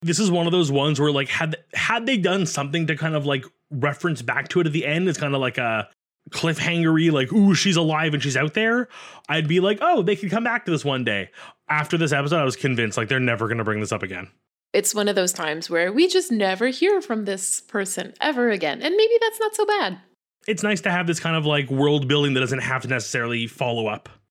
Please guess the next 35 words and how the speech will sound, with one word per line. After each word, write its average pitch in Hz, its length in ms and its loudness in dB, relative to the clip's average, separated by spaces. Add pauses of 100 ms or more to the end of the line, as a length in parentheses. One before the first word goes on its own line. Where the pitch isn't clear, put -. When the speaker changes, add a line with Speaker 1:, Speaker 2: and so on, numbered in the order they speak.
(260)
Speaker 1:
So 208 240 0
what 156 240 2
else 202 240 -2
do 190 100 0
we 190 100 4
learn 170 220 2
this 180 160 0
episode 127 240 0
that 123 120 -2
I 127 60 0
should - 160 -4
be 131 60 -4
keeping 135 300 0
note 151 160 2
of? - 260 -6 (640)
Speaker 2:
A 220 80 4
lot 214 1080 0 (200)
of 190 180 0
things 165 600 -2 (120)
come 262 420 -2
to 254 120 -2
light 202 600 -2
in 196 120 -2
this 180 180 0
episode, - 460 -6
and 208 120 0
I'm 233 100 0
choosing 403 340 2
my 220 140 2
words 202 300 -2
very 233 480 0
carefully - 540 -6
here. - 300 -6 (300)
Speaker 1:
<laughs> 202 480 -4 (520)
Speaker 2:
Because 262 560 2